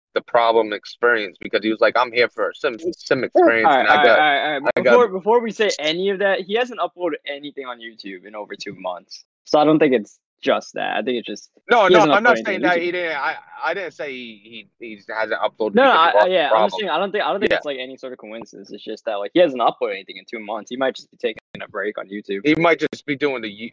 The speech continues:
Speaker 1: the Twitch stuff, and it is what it is on YouTube.
Speaker 3: Yeah.
Speaker 1: And the funny thing is, he doesn't even stream the P M L games on his Twitch. You know, he doesn't try to sell, "Hey, you know, I'm playing this sim style football.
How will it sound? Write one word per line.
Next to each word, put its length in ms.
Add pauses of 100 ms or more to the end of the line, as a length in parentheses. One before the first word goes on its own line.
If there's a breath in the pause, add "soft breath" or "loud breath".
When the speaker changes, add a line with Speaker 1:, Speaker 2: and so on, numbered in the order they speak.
(120)
Speaker 1:
the 120
Twitch 420
stuff, 360
and 440 (300)
it 140
is 180
what 160
it 60
is 220
on 140
YouTube. 400
Speaker 3:
Yeah. 140 (160)
Speaker 1:
And 160
the 60
funny 240
thing 180
is, 160
he 100
doesn't 360
even 400 (260)
stream 880 (160)
the 160
P 200
M 100
L 140
games 280
on 140
his 220
Twitch. 500 (300)
You 60
know, 300 (220)
he 120
doesn't 260
try 180
to 100
sell, 440
"Hey, 240
you 240
know, 100
I'm 120
playing 280
this 160
sim 320
style 420
football. 560